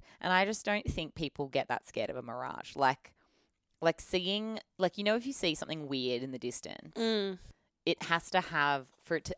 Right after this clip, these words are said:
Speaker 1: actually scare you, it has to have some sort of, like, "No, that looks real. That doesn't look fake," you
Speaker 2: Yeah.
Speaker 1: know?
Speaker 2: And, like, a creepy vibe about it.
Speaker 1: Yeah, and I have more stories coming up. But basically, I'm skeptical about the mirage theory, which we'll get to.
Speaker 2: Mm-hmm.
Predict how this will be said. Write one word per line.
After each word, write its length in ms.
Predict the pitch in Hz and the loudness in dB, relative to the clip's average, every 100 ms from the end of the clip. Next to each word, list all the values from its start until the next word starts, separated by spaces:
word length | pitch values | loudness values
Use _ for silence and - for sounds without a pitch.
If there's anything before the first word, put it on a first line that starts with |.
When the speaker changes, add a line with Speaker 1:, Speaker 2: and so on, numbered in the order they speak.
| 143 | 4
Speaker 1:
actually 380 | 147 - 160 156 | 2 0 -4 -4
scare 340 | - 131 117 | 0 2 2
you, 320 | 117 110 - | 0 -6 -6
it 100 | - - | -6 -6
has 220 | 127 - | -6 -6
to 80 | 135 | -6
have 200 | 131 123 | -6 -6
some 260 | - 120 127 | -8 -8 -6
sort 180 | 131 | -4
of, 160 | 123 120 | -4 0
like, 300 | 120 127 - | 0 0 -4
"No, 160 | 147 123 | -6 0
that 180 | 123 - | 0 0
looks 280 | 113 - - | -6 -10 -8
real. 300 | 104 76 - | -6 -4 -4
That 140 | 110 | -6
doesn't 260 | 135 135 107 | -8 -14 -16
look 160 | - | -16
fake," 360 | - - - _ - | -8 -6 -6 _ -10
you 80 | 202 | -2
Speaker 2:
Yeah. 380 | 196 165 - - | 2 4 4 2
Speaker 1:
know? 60 | 427 - - | -2 -10 -8
Speaker 2:
And, 160 | 208 | -6
like, 220 | 196 180 185 | -4 -4 -8
a 80 | |
creepy 500 | 175 - 196 180 175 | -10 -10 -8 -6 -6
vibe 420 | 170 151 156 160 156 | -4 -2 0 0 0
about 280 | - 76 | -2 2
it. 20 | 214 | 8
Speaker 1:
Yeah, 240 | 196 156 | 10 10
and 100 | - | 8
I 40 | 165 | 2
have 180 | 175 180 | 0 -2
more 160 | 208 | -2
stories 380 | - 127 120 120 | 0 0 0 -2
coming 260 | - 117 - | -6 -8 -8
up. 160 | - - _ _ _ | -10 -12 _ _ _
But 180 | - - | 0 2
basically, 580 | 139 135 - - 135 117 - | 4 2 0 -6 -6 -6 -6
I'm 160 | 131 135 | -8 -8
skeptical 720 | - 214 - 160 - 120 131 | -8 -8 -6 -6 -2 -2 -4
about 580 | - - 127 - - - - | -6 -4 -4 -6 -12 -16 -12
the 60 | 131 | -8
mirage 500 | 120 117 117 123 - _ | -6 -6 -6 -10 -12 _
theory, 400 | 170 143 117 - | -4 0 -2 -4
which 180 | - - | -10 -10
we'll 80 | 131 | -10
get 260 | 120 151 - | -2 -2 -2
to. 240 | 117 107 | -4 -4
Speaker 2:
Mm-hmm. 300 | - 98 98 | -6 -6 -8